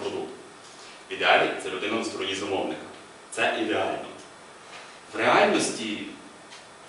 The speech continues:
в них є гроші, щоб купити наші послуги, і нема часу з нами гратися. Тобто часто продукт-оунером може бути project manager, може бути бізнес-аналітик,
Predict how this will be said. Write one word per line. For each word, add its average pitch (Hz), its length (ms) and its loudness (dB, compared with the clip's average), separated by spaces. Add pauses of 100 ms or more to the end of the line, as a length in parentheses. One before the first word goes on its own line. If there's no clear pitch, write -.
(380)
в 151 60 0
них 160 200 4
є 160 60 4
гроші, - 420 4
щоб - 400 0
купити 123 300 0
наші 123 240 0
послуги, - 420 0
і 101 80 -2
нема - 220 2
часу - 260 2
з 107 60 -4
нами 107 240 0
гратися. - 260 -10 (760)
Тобто 120 600 4
часто - 340 8
продукт-оунером 110 640 2
може 107 140 -4
бути 101 160 -6 (160)
project - 380 2
manager, - 360 -4 (140)
може - 160 -4
бути 101 200 -8
бізнес-аналітик, - 840 -2